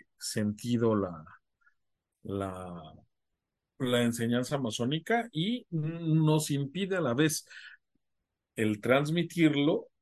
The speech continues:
eh, hacia afuera y se vuelve realmente un conocimiento propio. El secreto se vuelve de lo que nosotros mismos hemos abrevado dentro de,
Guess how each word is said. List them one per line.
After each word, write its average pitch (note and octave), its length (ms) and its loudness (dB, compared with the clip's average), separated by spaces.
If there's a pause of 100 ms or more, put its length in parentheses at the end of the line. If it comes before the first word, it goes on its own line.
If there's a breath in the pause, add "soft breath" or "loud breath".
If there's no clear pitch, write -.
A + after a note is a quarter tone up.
(380)
eh, G#2 280 -4
hacia B2 260 0
afuera F3 480 4 (120)
y A2+ 160 -4
se A2 160 -4
vuelve B2 540 0
realmente C3 720 -2
un C3+ 200 -2
conocimiento C3+ 1000 0 (520)
propio. G2+ 600 2
El A#2 220 2
secreto B2 460 0
se B2+ 140 -6
vuelve A#2 540 2 (680)
de A#2 280 0
lo G#2+ 160 2
que A2 120 -2
nosotros A#2+ 480 -2
mismos C3+ 360 -2
hemos A#2+ 240 -2
abrevado A2 600 0 (520)
dentro G#2 760 0
de, E2 460 -8